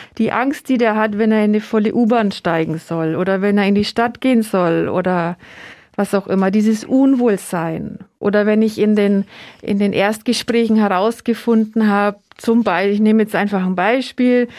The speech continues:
äh, als derjenige drei war, haben sich die Eltern getrennt und das hat er bis heute noch nicht verwunden, weil er fängt sofort an, das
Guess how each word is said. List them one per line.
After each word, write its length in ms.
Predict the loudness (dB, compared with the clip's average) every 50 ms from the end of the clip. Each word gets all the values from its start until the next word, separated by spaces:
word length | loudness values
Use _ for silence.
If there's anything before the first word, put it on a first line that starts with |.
| -20 -20 -20 -20 -20 -20 _ _ _ -20
äh, 220 | -20 -18 -16 -14 -14
als 560 | -10 -6 -2 0 0 0 -2 -6 -16 -20 -20 -20 -20 -20 -20 -20 -18 _ -2
derjenige 540 | -2 0 2 2 2 2 2 2 2 0 0
drei 360 | 0 0 0 0 0 0 0
war, 140 | 0 0 0
haben 160 | 0 0 0
sich 240 | 0 -2 -6 -6 -6
die 100 | -4 -2
Eltern 380 | 0 0 0 2 2 0 0 0
getrennt 420 | -2 -2 0 0 0 2 2 2
und 100 | 0 0
das 140 | 0 0 0
hat 100 | 0 0
er 60 | 0
bis 220 | 0 -2 -2 -2
heute 180 | 0 0 0 2
noch 60 | 2
nicht 180 | 0 0 0 -2
verwunden, 600 | -4 -2 0 2 2 4 2 2 2 2 2 2
weil 120 | 2 2 0
er 100 | 0 -2
fängt 220 | 0 -2 -2 -2 -4
sofort 320 | -6 -8 -6 -6 -4 -4
an, 140 | -4 -4 -6
das 100 | -6